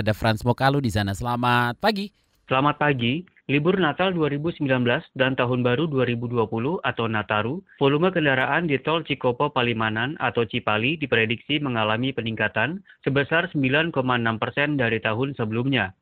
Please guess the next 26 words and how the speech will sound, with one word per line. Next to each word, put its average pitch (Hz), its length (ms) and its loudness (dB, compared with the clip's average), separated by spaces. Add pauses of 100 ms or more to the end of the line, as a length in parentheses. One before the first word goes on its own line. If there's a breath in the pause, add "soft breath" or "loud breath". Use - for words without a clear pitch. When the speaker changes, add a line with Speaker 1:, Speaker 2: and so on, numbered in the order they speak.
(160)
Speaker 2:
Sedangkan 127 560 2
lalu 123 320 2
lintas 123 320 -2
harian 123 400 0
rata-rata 120 720 -2
di 123 160 0
Tol 147 160 -2
Cipali 131 560 -2
pada 113 240 0
Nataru 123 400 0
kali 139 320 0
ini 143 240 -2 (240 soft breath)
diprediksi 143 560 0
mencapai 151 480 0
delapan 127 400 0
puluh 131 240 0
lima 131 240 0
ribuan 120 400 -2
kendaraan. 110 640 0 (180)
Puncak 151 420 0
arus 170 320 0
lalu 147 320 0
lintas 156 240 -4
libur 143 400 -2
Natal 127 400 0
akan 131 320 -2